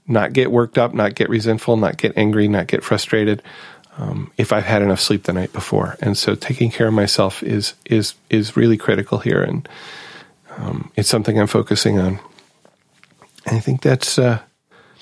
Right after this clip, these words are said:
that's about all I got for the, for this week. I wanna, uh, move on here and, uh, look forward. We, uh, we got some topics coming up. Uh, not sure in exactly what order.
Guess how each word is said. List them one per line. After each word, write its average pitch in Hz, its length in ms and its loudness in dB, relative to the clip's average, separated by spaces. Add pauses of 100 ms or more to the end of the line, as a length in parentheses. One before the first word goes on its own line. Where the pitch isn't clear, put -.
(440)
that's 226 200 2
about 151 200 6
all 120 120 6
I 120 60 4
got 117 200 0
for - 120 2
the, 110 160 0
for - 320 -2
this 110 240 0
week. - 340 -2 (1200)
I - 40 -2
wanna, 117 300 2
uh, 104 220 0 (760)
move 131 260 6
on 131 180 6
here 135 580 2
and, 120 480 2
uh, 120 220 2 (960)
look 135 140 2
forward. 156 440 4 (440)
We, 123 320 2
uh, 113 180 2 (960)
we 139 60 -2
got 135 160 2
some 127 160 2
topics 135 380 2
coming 127 380 2
up. 160 380 0
Uh, 123 240 2
not 123 220 0
sure 131 160 2
in 127 40 4
exactly 127 320 2
what 127 220 2
order. 139 400 4